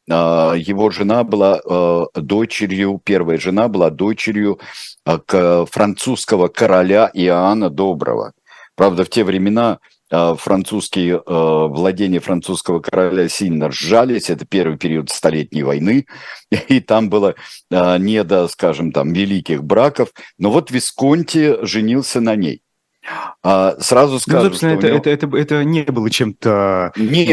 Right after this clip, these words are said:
Speaker 1: нет, нет.
Speaker 2: особенным, да,
Speaker 1: Это,
Speaker 2: выделяющимся.
Speaker 1: это было, это было, скажем так, удачная, удачная сделка.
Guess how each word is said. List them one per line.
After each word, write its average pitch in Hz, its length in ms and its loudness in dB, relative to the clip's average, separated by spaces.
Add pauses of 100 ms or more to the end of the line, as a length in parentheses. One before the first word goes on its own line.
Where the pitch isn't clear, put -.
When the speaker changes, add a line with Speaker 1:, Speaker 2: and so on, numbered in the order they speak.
Speaker 1:
нет, 98 100 0
нет. 104 120 0
Speaker 2:
особенным, 92 680 -2
да, 202 240 -4 (140)
Speaker 1:
Это, 180 300 4
Speaker 2:
выделяющимся. 135 200 4
Speaker 1:
это 165 180 2
было, 135 400 4
это 147 240 2
было, 117 580 2
скажем 113 400 -2
так, 92 180 2 (120)
удачная, 127 1040 2
удачная 107 520 0
сделка. 107 560 0